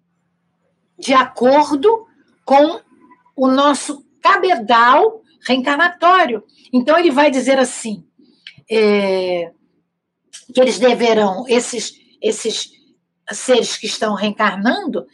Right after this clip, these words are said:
deverão se adaptarem aos novos padrões de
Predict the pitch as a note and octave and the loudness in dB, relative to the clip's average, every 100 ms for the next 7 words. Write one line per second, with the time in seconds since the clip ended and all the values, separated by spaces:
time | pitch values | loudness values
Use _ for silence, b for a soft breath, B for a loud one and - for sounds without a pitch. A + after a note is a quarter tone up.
0 | B B G#3 C4+ C4 C#4 A#3+ G#3+ G#3 - | B B -2 0 2 2 2 2 -2 -2
1 | D4 B3+ C4 A3 - A3 C4 G4 G4+ B3 | -2 0 -2 -6 -4 0 2 2 0 -4
2 | - B B - C#4+ D4 B3+ C#4+ C#4+ E4 | -12 B B 0 2 2 -2 -4 0 4
3 | F#4+ G#4+ D#4+ F#4+ - - D#4 A#3+ G3+ C4 | 4 4 2 -4 -4 0 0 0 -2 0
4 | D4 G4+ G#4 - b b b b G#3+ | 2 2 0 -6 b b b b -4